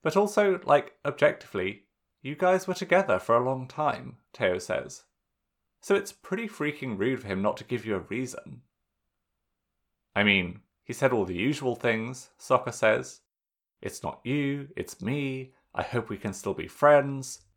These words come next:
et cetera, et cetera. It's just so generic, you know? Teo hums. It is generic. "You think you're going to stay friends with him?"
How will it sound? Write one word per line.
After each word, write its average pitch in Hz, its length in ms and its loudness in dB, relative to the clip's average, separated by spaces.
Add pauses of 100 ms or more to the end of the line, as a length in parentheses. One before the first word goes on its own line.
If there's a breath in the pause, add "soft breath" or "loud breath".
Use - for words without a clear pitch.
et - 100 -14
cetera, - 320 -2
et - 40 -10
cetera. - 480 -4 (920)
It's 147 200 -4
just 196 400 -2
so 147 460 6 (280)
generic, - 840 -2 (260)
you 120 160 -10
know? 117 380 -2 (2000)
Teo 151 260 6
hums. 113 520 4 (500)
It 120 160 -6
is 147 180 -2
generic. 127 600 -2 (1300)
"You 165 320 0
think 170 300 -6
you're 165 120 -4
going 156 160 0
to 156 60 -10
stay 156 180 -2
friends 147 340 0
with 175 140 -8
him?" 220 180 -6